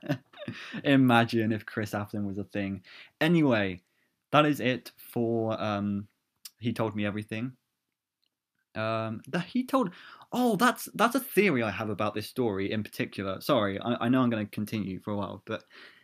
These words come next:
that's theory, because what if, just hear me out, what if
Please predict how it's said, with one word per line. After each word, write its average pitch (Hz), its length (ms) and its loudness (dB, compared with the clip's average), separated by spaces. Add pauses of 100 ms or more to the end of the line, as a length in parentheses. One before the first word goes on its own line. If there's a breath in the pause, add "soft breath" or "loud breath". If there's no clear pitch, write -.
(400 loud breath)
that's 226 320 -6 (100)
theory, 107 480 2 (280)
because 139 800 0 (520)
what 202 580 -2
if, - 560 0 (320)
just - 360 -6 (260)
hear 233 320 0
me 214 160 4
out, 92 280 0 (720)
what 135 480 -4
if 104 300 2